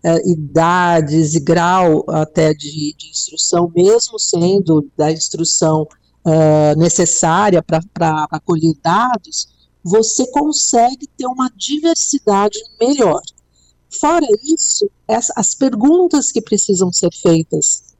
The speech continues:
a gente diz até pros dados, né, como entrevistar os dados. Ou seja, quando você coleta esses dados, as perguntas também têm que ser bem feitas. Então, tudo isso vai, eh, trazer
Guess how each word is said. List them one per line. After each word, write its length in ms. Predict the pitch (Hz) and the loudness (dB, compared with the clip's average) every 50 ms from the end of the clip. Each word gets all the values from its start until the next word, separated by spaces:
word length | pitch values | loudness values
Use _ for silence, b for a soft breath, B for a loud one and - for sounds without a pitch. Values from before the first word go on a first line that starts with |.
| _ _ | _ _
a 80 | - 175 | -4 0
gente 280 | 160 220 214 214 - 180 | 2 2 0 0 0 0
diz 180 | 180 226 214 | 0 2 2
até 220 | 214 196 208 220 214 | 2 2 2 0 -2
pros 300 | - - 285 285 240 185 | 0 0 0 0 0 0
dados, 500 | 175 - 202 233 233 - - 165 156 - | 0 0 0 0 -2 -2 -4 -10 -10 -8
né, 140 | 349 403 427 - | -6 -8 -6 -2
como 140 | - 247 - 330 320 | -2 -2 -2 -4 -14
entrevistar 720 | _ - - 226 220 202 208 - - - 196 208 226 233 214 | _ -2 -2 -2 0 0 -4 -4 -2 -2 -2 0 0 -2 -2
os 100 | 165 - | -4 -10
dados. 400 | - - 151 156 156 - - b b b b b b _ | -10 -8 -10 -10 -10 -14 -14 b b b b b b _
Ou 120 | - 466 | -6 -4
seja, 280 | - - - 403 - 415 - _ | -4 0 0 0 0 0 -4 _
quando 220 | - 285 302 302 - | -2 -2 -2 -2 -2
você 240 | 254 233 - - - | -2 -2 0 0 0
coleta 720 | - _ 226 196 185 175 170 185 214 285 285 - _ - | 0 _ 2 4 4 4 4 4 2 2 0 -4 _ 0
esses 320 | 170 170 175 - - 156 151 | 2 2 2 0 -4 -4 -4
dados, 500 | 151 151 160 170 185 226 247 202 180 175 | -4 -2 -2 -2 -2 -2 -2 -2 0 0
as 140 | 190 190 - | 0 0 2
perguntas 600 | - 226 220 214 208 220 247 269 - 285 269 - | 2 0 0 0 -2 -4 -6 -4 -4 -2 -4 -2
também 320 | - 247 240 233 247 262 _ | -4 -4 -8 -8 -14 -16 _
têm 160 | - 247 247 - | -8 -8 -6 -4
que 60 | - | -4
ser 280 | - - - 240 233 233 _ _ | -2 0 2 2 2 0 _ _
bem 160 | 240 262 302 330 - - - | -4 -4 -4 -10 -14 -8 0
feitas. 840 | - 226 240 247 220 - _ - 160 - - - - - - - - _ | 2 2 2 2 0 -4 _ -2 0 0 -2 -4 -8 -16 -20 -20 -4 _
Então, 240 | 254 247 - 285 277 | 0 2 2 2 0
tudo 400 | 262 269 - 339 349 - 302 269 | 2 2 2 2 4 4 4 4
isso 640 | 247 262 294 330 302 - - - 277 254 226 208 | 4 4 4 2 2 0 -2 0 0 0 0 0
vai, 420 | 202 220 220 233 254 277 320 311 311 311 311 b b b b 254 240 | 0 0 0 2 2 2 0 0 -2 -2 -8 b b b b -2 0
eh, 440 | 226 220 220 220 220 214 214 214 208 | 2 4 4 4 4 4 2 0 0
trazer 720 | 214 254 226 233 233 214 196 180 196 247 262 285 302 294 | -2 -4 -2 -2 -2 -2 -2 -2 0 2 2 2 2 2